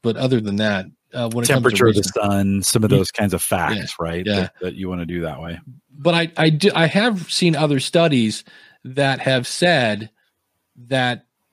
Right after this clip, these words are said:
Speaker 1: people that have a smart speaker do listen to more podcasts. So
Speaker 2: Hmm.
Speaker 1: it's there. Um, I do occasionally,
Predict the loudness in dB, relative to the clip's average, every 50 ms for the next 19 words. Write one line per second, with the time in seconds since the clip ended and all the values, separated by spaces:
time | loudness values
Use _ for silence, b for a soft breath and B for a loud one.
0 | _ _ -6 -2 -2 0 0 0 2 2 0 0 0 -2 0 0 2 2 2 2
1 | 2 -2 -4 -6 -6 -4 -2 0 0 0 -2 -4 -4 -2 -2 -2 0 0 -2 -2
2 | -2 -4 -6 -2 2 2 4 4 4 2 0 -2 -2 -4 -2 -2 -2 -2 -4 -6
3 | -6 -8 -8 -12 -14 -14 -14 -14 -18 -18 -20 -20 b b b b b b -14 -6
4 | 0 2 4 4 4 2 2 0 -2 -4 -2 -4 -6 -8 -6 -6 0 2 2 4
5 | 4 4 2 2 0 -2 -6 b b b b b b _ -6 -4 -2 -2 -2 -4
6 | -2 0 0 0 2 4 2 2 2 -2 -6 -12 -4 -2 0 0 2 2 2 2
7 | 2 2 2 0 0 0 -2 -4 -8